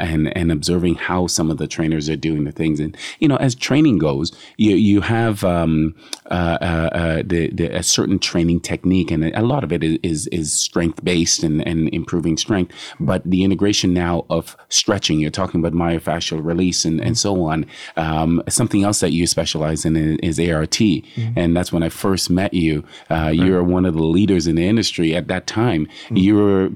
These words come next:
Speaker 1: probably the only person, one of two, uh, people that were doing it
Speaker 2: Mm-hmm.
Speaker 1: in the, in the city. But, uh, now they, ev-, everyone seems to be doing it.
Speaker 2: Mm-hmm.
Speaker 1: Uh, how do you differentiate yourself from, from, from the next,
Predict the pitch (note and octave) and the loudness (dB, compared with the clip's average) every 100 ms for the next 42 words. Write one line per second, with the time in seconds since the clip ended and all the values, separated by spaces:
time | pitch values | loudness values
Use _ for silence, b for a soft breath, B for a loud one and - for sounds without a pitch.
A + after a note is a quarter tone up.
0 | - B2 B2 G#2 G#2 G2 G#2+ G2+ - A2 | -2 0 2 2 4 4 2 2 2 -2
1 | C3 F2+ E2+ G2 F2 - G#2+ F#2+ F#2+ D#2+ | 0 2 2 2 0 0 2 4 4 4
2 | F2+ E2+ D#2+ - G#2+ F#2+ F2+ E2+ D2+ G2+ | 2 2 -2 -2 -2 2 2 2 2 2
3 | C3 G#2 E2 A2+ G#2 A2 F#2 F#2 E2+ F#2 | 4 4 2 -2 -6 -2 2 2 2 2
4 | F2+ F2 - A#2+ A#2+ D#2+ D2 F2 - F#2+ | 4 2 0 0 2 0 0 -4 -2 0
5 | F2 E2+ F2 F2+ F#2+ G#2 G2 - - F2+ | 2 2 2 2 2 2 0 -2 -2 0
6 | F#2+ - A2 G2 - - A2 A#2 F#2+ E2 | 0 -2 -4 -4 -8 -2 2 4 4 2
7 | D#2 B B - A2 F#2+ - D#2 E2 A2 | 0 B B -4 0 2 0 -2 0 2
8 | A#2+ F#2 C#2+ - - B2 D#3+ F#2+ G2+ - | 4 2 0 -6 -8 -8 -4 -4 -2 -2
9 | - D#3+ E3+ A#2+ A2 G2+ F#2+ F#2 F2+ F2 | 0 2 2 4 2 2 0 0 0 0
10 | F2 - E2+ - E2+ D#2 - F2 E2 D#2+ | 0 0 0 0 -2 -2 -4 -2 0 0
11 | B1+ - E2+ D#2 D#2 - - F#2 D#2+ D#2 | -2 -2 0 2 0 -2 -6 -2 0 2
12 | E2 E2+ F2+ F#2 - - - | 2 2 4 2 0 -4 -4